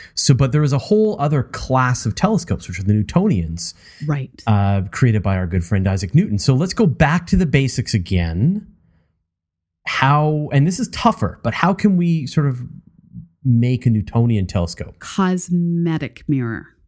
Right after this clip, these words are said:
Speaker 2: So here, you, you actually wanna, to, to play with it, play off axis.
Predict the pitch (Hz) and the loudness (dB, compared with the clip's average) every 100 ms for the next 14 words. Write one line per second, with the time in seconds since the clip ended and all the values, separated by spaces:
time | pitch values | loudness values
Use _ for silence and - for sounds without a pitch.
0 | _ _ _ _ _ _ _ _ - - | _ _ _ _ _ _ _ _ -14 -4
1 | 202 175 170 170 - 262 277 202 175 175 | 0 0 -2 -4 -2 0 0 -2 -4 -6
2 | - 196 202 - 220 220 240 - 233 220 | -4 0 0 0 -2 -2 -4 -2 0 0
3 | 202 190 180 - 180 160 - 165 - 339 | 0 -2 -4 -4 -2 -2 -4 -6 -2 0
4 | 254 202 190 - - - 196 175 - 165 | 0 -2 -6 -8 -10 -4 -2 -2 -4 -4
5 | 156 - 131 - - - - - | -4 -4 -6 -6 -12 -10 -10 -12